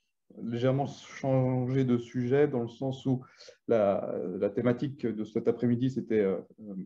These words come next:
Arendt, philosophe. Euh,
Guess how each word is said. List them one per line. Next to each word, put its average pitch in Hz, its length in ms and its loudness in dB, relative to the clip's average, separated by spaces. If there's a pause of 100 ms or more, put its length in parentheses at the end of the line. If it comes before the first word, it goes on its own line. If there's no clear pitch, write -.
(240)
Arendt, 120 400 2
philosophe. 113 580 2 (1700)
Euh, 117 480 8